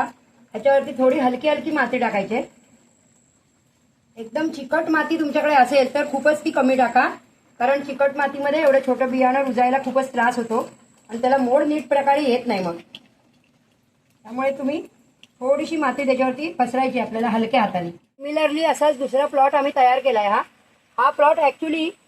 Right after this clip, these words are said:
आमचा अळी घातलेली इथे होती काकडी पडवळाची, तर त्याच्यामध्ये आम्ही हे बियाणं आता उरलेलं घालतो इथे. हे कडवेवाल आपण इथे घातलेत, मगाशी तुम्हाला दाखवले ते पावटे आहेत आणि हे कडवेवाल आहेत, जे आम्ही म्हटलं आमच्याकडे जे स्पेशल आणि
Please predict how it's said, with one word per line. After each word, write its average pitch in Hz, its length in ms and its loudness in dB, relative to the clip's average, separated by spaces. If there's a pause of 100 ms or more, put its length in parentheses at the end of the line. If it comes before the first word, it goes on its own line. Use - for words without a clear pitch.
(200)
आमचा 285 360 4 (140)
अळी 262 240 4
घातलेली 302 400 2
इथे 285 160 4
होती 262 360 6 (200)
काकडी 220 240 0
पडवळाची, 220 560 0 (540)
तर 269 180 4
त्याच्यामध्ये 302 460 4
आम्ही 302 260 2
हे 302 440 2 (600)
बियाणं 277 320 2
आता 294 220 2 (220)
उरलेलं 269 340 6
घालतो 214 260 2
इथे. 175 240 -4 (800)
हे 262 140 -6
कडवेवाल 269 440 4
आपण 311 220 4
इथे 302 140 0
घातलेत, 240 420 2
मगाशी 233 340 2
तुम्हाला 240 240 4
दाखवले 240 340 4
ते 254 80 2
पावटे 214 360 -2
आहेत 233 240 4 (500)
आणि 214 140 -2
हे 240 140 2
कडवेवाल 240 560 2
आहेत, 196 220 0
जे 220 60 2
आम्ही 233 240 4
म्हटलं 233 260 2
आमच्याकडे 233 340 2
जे 247 120 0
स्पेशल 240 440 2
आणि 233 320 4